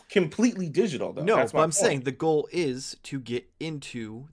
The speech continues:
Speaker 2: this digital landscape. Otherwise, the whole premise of this is, is pointless, and they're wasting all of our time and money. What do you do to,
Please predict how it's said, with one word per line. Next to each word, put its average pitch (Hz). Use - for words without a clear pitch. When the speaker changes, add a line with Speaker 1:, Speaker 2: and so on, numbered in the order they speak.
Speaker 2:
this -
digital 113
landscape. 127
Otherwise, 127
the 127
whole 127
premise -
of 104
this 113
is, -
is 117
pointless, -
and 107
they're 101
wasting 98
all 104
of 101
our 98
time -
and 101
money. 104
What 127
do 180
you 180
do 123
to, 131